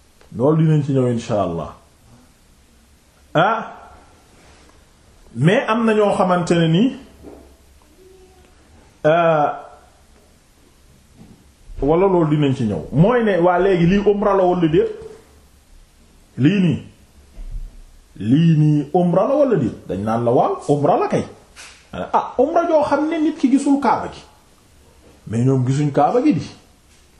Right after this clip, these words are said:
Ñu ne la si, même buñ ko gisul umra la. Ndax lan? Ndax xadiis bi nga xam ne moom mooy xadiis Seydina Abdallah ibn Umar, radiyallahu anhu. Ah,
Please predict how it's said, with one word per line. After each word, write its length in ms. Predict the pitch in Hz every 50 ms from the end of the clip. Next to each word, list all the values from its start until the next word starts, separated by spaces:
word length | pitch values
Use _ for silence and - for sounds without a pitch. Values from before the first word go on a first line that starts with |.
| _ _ -
Ñu 80 | 101 104 113
ne 80 | 113
la 60 | 113 107
si, 380 | - - - 151 202 277 294 -
même 240 | 131 127 170 214 233 175
buñ 200 | 151 185 175 160
ko 80 | - 151 147
gisul 280 | 143 143 - 151 156 160 -
umra 320 | 185 165 165 139 117 107 98
la. 120 | - - - - - _ _ _ _ _ - - _ _ _ _ _
Ndax 200 | 117 143 180 185 190
lan? 200 | 175 165 - - - - - - - - _ - - - _ _ _ -
Ndax 140 | 131 170 180 - -
xadiis 280 | 226 220 208 214 180 175
bi 80 | 190 202
nga 120 | 208 208
xam 220 | - 202 185 185
ne 80 | 180 175
moom 280 | 170 175 175 175 175 170
mooy 140 | 170 170 165 -
xadiis 240 | 180 175 185 196 190 -
Seydina 300 | 190 180 175 175 165 165
Abdallah 540 | 160 156 - 151 151 151 151 160 170 175 - 175
ibn 180 | 165 160 156 151
Umar, 420 | 135 127 135 131 104 85 - - - - - - -
radiyallahu 760 | - 175 202 202 180 190 196 196 185 180 185 175 165 165 156 156
anhu. 260 | 151 135 110 90 87 80 - - _ _ _ _ _ _ _ _ _ _ _ _ _ 415 415 - _ 381 381 381 _ 370 370 381 370 359 359 - - - - _ _ _ _ _ - - - - _ - - - - - - - - _ _ _ _ _ - -
Ah, 380 | 185 226 247 240 - - -